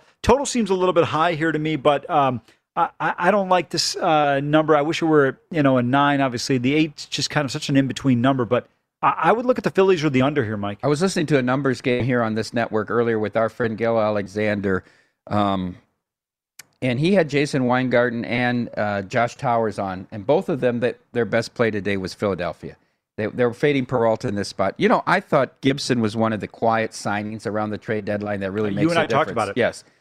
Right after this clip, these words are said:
Speaker 2: because he's given them quality outings time after time.
Speaker 1: Look, if you're gonna base it on what he did in that last game, that's a little bit of a concern against Miami. He got roughed up. But again, to me, he had a bad start at Detroit on July nineteenth. He gave up eight earned runs.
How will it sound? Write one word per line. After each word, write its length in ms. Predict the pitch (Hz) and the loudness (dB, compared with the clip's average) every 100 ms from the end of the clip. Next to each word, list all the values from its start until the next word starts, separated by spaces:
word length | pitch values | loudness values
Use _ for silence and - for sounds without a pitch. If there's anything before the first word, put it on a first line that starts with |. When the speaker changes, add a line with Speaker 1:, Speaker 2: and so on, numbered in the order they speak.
| _ - | _ -6
Speaker 2:
because 240 | 143 160 | -2 0
he's 160 | 156 113 | -2 0
given 320 | 135 156 151 | 0 2 0
them 140 | 127 | -4
quality 480 | - 135 127 123 113 | 0 2 2 0 0
outings 340 | 113 117 92 | 0 0 -4
time 240 | - 107 104 | -8 -6 -4
after 260 | 95 - | -6 -10
time. 320 | 92 92 80 - _ _ _ | -12 -10 -10 -16 _ _ _
Speaker 1:
Look, 180 | 208 160 | 0 2
if 360 | 269 214 160 190 | -2 -2 -2 0
you're 80 | |
gonna 120 | 214 233 | 0 4
base 280 | 202 185 | 2 2
it 20 | 190 | 0
on 80 | |
what 120 | 170 170 | 2 4
he 60 | |
did 160 | 160 165 | 4 2
in 60 | |
that 160 | 147 139 | 2 2
last 360 | 139 147 147 - | 2 2 0 2
game, 260 | 147 147 143 | 4 4 2
that's 200 | 147 135 | 0 2
a 40 | |
little 160 | 147 143 | 2 2
bit 100 | 139 | 2
of 60 | 123 | 0
a 20 | |
concern 400 | 131 117 143 139 | -2 0 2 2
against 300 | 131 127 - | 2 0 0
Miami. 460 | 127 123 131 143 | 2 2 2 2
He 40 | 135 | 2
got 240 | 135 131 | 2 2
roughed 320 | 117 131 - | 0 0 0
up. 200 | 139 139 104 | 0 0 0
But 120 | 131 | -2
again, 300 | 120 160 127 | 0 0 0
to 160 | - | 0
me, 380 | 131 156 175 143 | -2 0 0 0
he 240 | - 131 160 | 0 0 2
had 80 | |
a 40 | 135 | 4
bad 300 | 151 180 - | 2 0 0
start 220 | 202 185 | 0 2
at 120 | 147 | 2
Detroit 400 | 127 - - 170 | -2 -2 2 2
on 120 | 156 | 2
July 300 | 123 139 147 | 0 2 2
nineteenth. 460 | 160 151 143 - 151 | 2 0 0 -4 -6
He 60 | 135 | -2
gave 160 | 143 | 0
up 180 | 135 - | 0 -2
eight 220 | 170 151 | 0 0
earned 220 | 151 143 | 0 0
runs. 320 | 143 143 147 | 2 0 0